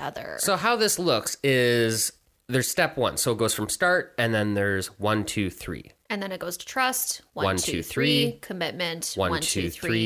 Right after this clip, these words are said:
Speaker 2: three,
Speaker 1: acceptance.
Speaker 2: acceptance.
Speaker 1: And it actually gives you a little word bank at the bottom, guys. So we have appreciation, adventure, values, memories, understanding, support.
Speaker 2: Forgiveness, gratitude, resolution, honesty, and compromise.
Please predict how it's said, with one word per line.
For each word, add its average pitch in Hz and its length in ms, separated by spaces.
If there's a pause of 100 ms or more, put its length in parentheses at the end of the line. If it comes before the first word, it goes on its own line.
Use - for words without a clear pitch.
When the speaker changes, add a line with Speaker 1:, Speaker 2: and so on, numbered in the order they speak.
(140)
Speaker 2:
three, - 120
Speaker 1:
acceptance. - 480
Speaker 2:
acceptance. - 560 (160)
Speaker 1:
And 240 80
it 254 80
actually 311 320
gives 262 180
you 254 80
a 254 60
little 233 220
word 160 300
bank 190 220
at 196 120
the 202 40
bottom, 156 360
guys. 254 500
So - 200
we 196 140
have 190 480
appreciation, 196 1040
adventure, 170 840 (100)
values, 185 840 (420)
memories, 247 640
understanding, 202 920
support. 233 840
Speaker 2:
Forgiveness, 139 920
gratitude, 131 800
resolution, 117 1000
honesty, 117 640
and 110 160
compromise. 80 880